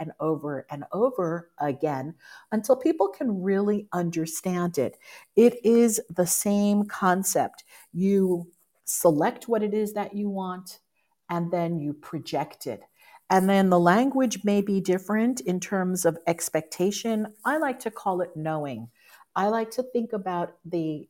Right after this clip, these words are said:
the old example of using the light switch, where we know that when we go into a room, we flick on the switch and the light comes on. We do not need to find out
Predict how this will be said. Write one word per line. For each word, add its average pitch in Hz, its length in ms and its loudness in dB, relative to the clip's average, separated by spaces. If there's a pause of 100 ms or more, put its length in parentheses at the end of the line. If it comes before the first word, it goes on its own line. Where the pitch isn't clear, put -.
(100)
the 180 220 -2
old 165 420 2 (120)
example 160 580 -4
of 143 120 -6
using 156 440 -4 (100)
the 151 80 -2
light 147 420 -2
switch, - 640 -10 (340)
where 160 240 2
we 170 280 2
know 156 640 4
that 185 260 -4
when 170 160 -4
we 160 100 -6
go 156 220 -4
into 156 260 -6
a 151 160 -4
room, 143 400 -6
we 139 160 -6
flick - 340 -6
on 143 220 -2
the 156 80 -4
switch 277 380 -2
and 226 100 0
the 220 80 2
light 202 300 0
comes 214 320 0
on. 196 240 -2
We 180 100 0
do 202 300 2
not 196 340 -2
need 190 300 -2 (280)
to 226 200 2 (380)
find 175 480 4 (100)
out 170 300 2